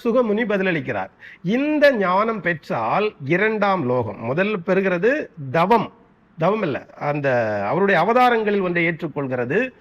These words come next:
இரண்டாவது நிலையில் இருக்கிறது, இருக்கிறது இந்த ஏழு நாட்களில் ஞானம் பெறுகிற நிலை. மூன்றாவது ஒன்று இருக்கிறது, இது யாகம் செய்பவர்கள்.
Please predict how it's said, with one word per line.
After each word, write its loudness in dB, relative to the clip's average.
இரண்டாவது 0
நிலையில் 0
இருக்கிறது, -2
இருக்கிறது -2
இந்த 0
ஏழு 4
நாட்களில் 0
ஞானம் 0
பெறுகிற 0
நிலை. -2
மூன்றாவது 0
ஒன்று -4
இருக்கிறது, -4
இது 0
யாகம் 4
செய்பவர்கள். 0